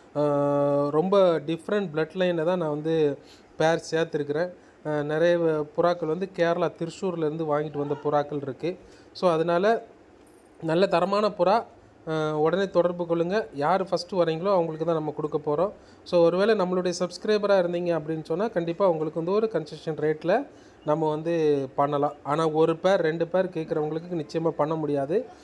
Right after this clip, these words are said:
ஏன்னா நம்ம ப்ரீடிங் பேர் மொத்தமா கொடுக்குறோம். இதை கொடுத்துட்டு வேற வெரைட்டிஸ் வந்து நம்ம ஃபார்ம்ல ஆட் பண்ண போறோம். அதனால, அ,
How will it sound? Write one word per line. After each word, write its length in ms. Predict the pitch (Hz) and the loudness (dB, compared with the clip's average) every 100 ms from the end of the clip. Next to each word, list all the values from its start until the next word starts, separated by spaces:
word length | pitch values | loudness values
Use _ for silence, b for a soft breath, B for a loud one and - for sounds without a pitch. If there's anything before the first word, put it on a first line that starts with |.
| B - | B 0
ஏன்னா 200 | 165 185 | 2 4
நம்ம 220 | 165 156 151 | 0 -2 -2
ப்ரீடிங் 260 | 208 208 | -2 0
பேர் 180 | 175 175 | 0 2
மொத்தமா 380 | 160 151 180 170 160 | 0 -2 -2 -2 -2
கொடுக்குறோம். 260 | 147 156 | 0 2
இதை 180 | 180 151 | 2 -2
கொடுத்துட்டு 420 | 170 185 190 240 220 | -2 -4 -4 -4 0
வேற 340 | 180 226 240 | 4 4 4
வெரைட்டிஸ் 440 | 170 165 165 185 | 2 0 -2 -6
வந்து 180 | 160 156 | -4 -4
நம்ம 260 | 170 156 147 | -4 -4 -2
ஃபார்ம்ல 400 | 147 151 156 214 B B B | -2 0 0 -2 B B B
ஆட் 280 | 151 180 - | 0 0 0
பண்ண 180 | 160 143 143 | -6 -6 -4
போறோம். 180 | 127 - | -4 -6
அதனால, 680 | - 151 185 170 170 254 233 | -6 -4 -2 0 2 2 2
அ, 380 | 185 160 156 | 2 2 0